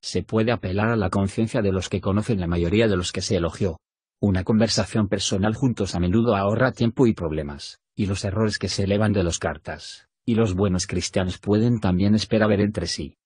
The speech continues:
La bendición es, paz a vosotros, toda la felicidad que usted asistió. Aquellos bien puede saludar y saludarse unos a otros en la tierra, que esperan vivir juntos en el cielo. Mediante la asociación con y copiar el ejemplo de este tipo de cristianos,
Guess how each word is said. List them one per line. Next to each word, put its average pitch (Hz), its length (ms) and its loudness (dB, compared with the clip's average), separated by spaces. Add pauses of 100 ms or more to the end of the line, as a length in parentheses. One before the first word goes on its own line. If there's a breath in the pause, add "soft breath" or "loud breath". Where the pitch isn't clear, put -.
(320)
La 90 140 -2
bendición 90 540 -2
es, - 340 -4 (140)
paz 127 200 -2
a 92 60 -2
vosotros, 85 680 -4 (200)
toda 113 260 2
la 104 140 0
felicidad 95 500 -2
que 95 100 -4
usted 98 300 -2
asistió. 110 500 -2 (440)
Aquellos 127 480 2
bien 107 200 0
puede 101 260 0
saludar 107 420 0
y 113 80 0
saludarse 98 560 -2
unos 104 240 2
a 95 100 -2
otros 104 320 -2
en 92 100 -2
la 87 100 -4
tierra, 80 460 -10 (200)
que 117 80 -2
esperan 104 340 0
vivir 92 300 2
juntos 107 400 0
en 95 100 -2
el 85 120 -4
cielo. 71 400 -10 (480)
Mediante 95 380 2
la 90 80 2
asociación 107 580 0
con 95 180 -2
y 87 40 -4
copiar 107 320 0
el 95 140 2
ejemplo 131 380 2
de 101 100 2
este 123 200 -4
tipo 131 280 2
de 95 100 2
cristianos, 78 720 -6